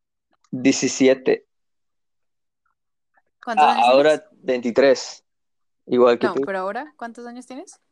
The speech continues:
Speaker 1: Sí, sí, sí. Sí,
Speaker 2: Ah, te
Speaker 1: sí. Ti-,
Speaker 2: ah,
Speaker 1: ¿tienes,
Speaker 2: ah.
Speaker 1: tienes, cuántos años tienes?
Speaker 2: <laughs>
Speaker 1: Veintitrés, sí, sí, ah, ok.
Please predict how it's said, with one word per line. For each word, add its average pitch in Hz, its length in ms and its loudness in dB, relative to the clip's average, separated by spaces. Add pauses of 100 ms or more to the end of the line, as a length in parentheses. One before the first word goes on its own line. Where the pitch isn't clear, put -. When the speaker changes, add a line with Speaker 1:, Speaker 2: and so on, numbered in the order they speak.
(920)
Speaker 1:
Sí, 69 200 -6
sí, - 120 -16 (120)
sí. - 100 -20 (460)
Sí, - 320 -4
Speaker 2:
Ah, 240 280 -2
te 277 120 -14
Speaker 1:
sí. 180 120 -14 (160)
Ti-, - 380 -2
Speaker 2:
ah, - 100 -18
Speaker 1:
¿tienes, 226 380 2
Speaker 2:
ah. 202 80 -18
Speaker 1:
tienes, 214 420 0 (320)
cuántos 214 320 0
años 214 200 0
tienes? 247 380 0 (720)
Speaker 2:
<laughs> - 460 -20 (540)
Speaker 1:
Veintitrés, 147 460 0
sí, 170 280 -4
sí, 131 220 -8
ah, 127 140 0
ok. 127 100 -2